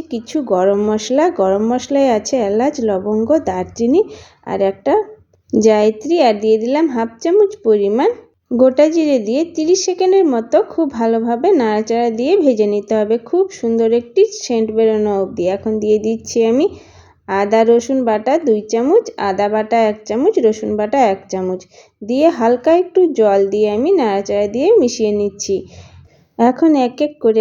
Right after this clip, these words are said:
আমি মশলা অ্যাড করব। দেখুন, মেশানো হয়ে গেছে। এখন প্রথমে আমি দিয়ে দিচ্ছি হাফ চামচ পরিমাণ হলুদ,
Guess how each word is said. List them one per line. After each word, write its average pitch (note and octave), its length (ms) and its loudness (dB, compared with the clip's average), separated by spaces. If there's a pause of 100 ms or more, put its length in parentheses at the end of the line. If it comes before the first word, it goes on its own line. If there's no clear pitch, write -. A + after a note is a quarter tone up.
আমি C4+ 120 2 (120)
মশলা G#3 360 -2
অ্যাড G3 240 -4
করব। G3+ 260 -2
দেখুন, A3 400 -2
মেশানো G#3 400 -2
হয়ে G3+ 200 -2
গেছে। G#3+ 260 -4
এখন A3+ 260 -2 (100)
প্রথমে G#3 400 -2
আমি B3+ 180 2
দিয়ে G3 240 -2
দিচ্ছি G3+ 260 -8 (100)
হাফ G3+ 240 -2
চামচ G#3+ 320 -2 (120)
পরিমাণ G3 380 0 (100)
হলুদ, G3 360 0